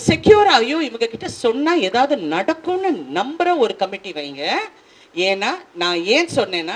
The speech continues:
நிர்பயா கேஸ் வந்து எட்டு வருஷம் ஆச்சுன்னு அது கொச்சப்படுத்துறதுக்காக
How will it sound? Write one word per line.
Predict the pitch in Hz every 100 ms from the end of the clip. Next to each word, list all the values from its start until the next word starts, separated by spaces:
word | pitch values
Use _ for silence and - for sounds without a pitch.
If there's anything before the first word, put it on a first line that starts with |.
| 262
நிர்பயா | 208 226 339 349 -
கேஸ் | 202 -
வந்து | 160 185
எட்டு | 170 185
வருஷம் | 165 - 196
ஆச்சுன்னு | 151 156 160 143 - _
அது | - 139 -
கொச்சப்படுத்துறதுக்காக | 214 381 381 - - - - 151